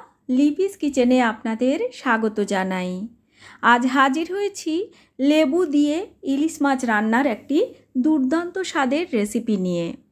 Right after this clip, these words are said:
যদি কখনোই এভাবে ইলিশ মাছ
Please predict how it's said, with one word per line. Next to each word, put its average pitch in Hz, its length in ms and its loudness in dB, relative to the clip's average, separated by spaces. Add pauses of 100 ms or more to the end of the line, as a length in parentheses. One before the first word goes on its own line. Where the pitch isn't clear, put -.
(640)
যদি 320 280 2
কখনোই 339 580 0 (340)
এভাবে 277 440 -2 (200)
ইলিশ 269 300 0
মাছ 302 180 2